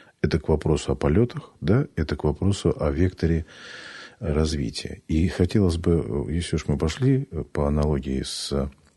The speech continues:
кочками, хотелось бы эти кочки расположить не в горизонтали.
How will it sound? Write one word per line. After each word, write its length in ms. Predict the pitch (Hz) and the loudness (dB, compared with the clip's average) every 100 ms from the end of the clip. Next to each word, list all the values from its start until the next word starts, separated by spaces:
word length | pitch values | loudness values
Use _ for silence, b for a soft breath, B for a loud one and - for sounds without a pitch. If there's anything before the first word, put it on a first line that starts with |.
| - | -10
кочками, 520 | - 104 - 65 65 - _ _ _ _ _ | 0 0 0 -2 -2 -6 _ _ _ _ _
хотелось 320 | - 82 95 | -4 2 2
бы 140 | 82 82 | 2 0
эти 100 | - | 0
кочки 360 | - 87 - | 2 2 2
расположить 640 | 80 78 - 80 78 85 - | 0 0 0 2 2 0 2
не 100 | 78 | 0
в 80 | 71 | 2
горизонтали. 800 | 82 73 82 82 92 71 65 | 2 4 2 4 2 2 -2